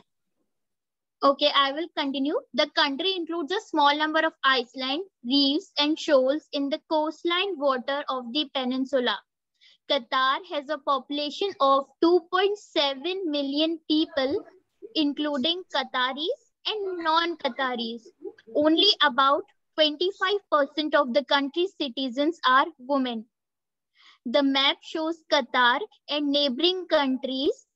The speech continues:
with international borders, administrative boundaries, the national capital Doha, municipality centers, major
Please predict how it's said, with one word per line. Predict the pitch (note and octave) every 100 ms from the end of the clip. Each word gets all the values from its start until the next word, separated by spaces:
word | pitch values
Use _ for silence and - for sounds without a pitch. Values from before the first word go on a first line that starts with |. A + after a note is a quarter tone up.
| -
with | C#4 - - C#4+
international | B3 D4 C#4+ C#4+ C#4 C#4+ D4 B3+
borders, | B3 A3+ A3+ B3+ C#4+ F#4+ _ -
administrative | C#4 A#3 C4 D4 D4+ - D4 C4 C#4+ C#4 A#3 C4
boundaries, | C4 A#3+ B3+ D4 - _ _ _ _ -
the | C#4
national | C#4 D4 - E4+ E4 D#4+
capital | C#4 C#4+ D4 D4 A#3
Doha, | A#3+ A#3 A#3+ A#3+ A4 _ _ _ _ _ -
municipality | C#4+ D#4 E4+ E4 E4 E4 - E4
centers, | E4+ - C4 A#3+ - C4 A4+ _ _ _
major | C4 C4 C#4+ C4+ - D4+ C#4+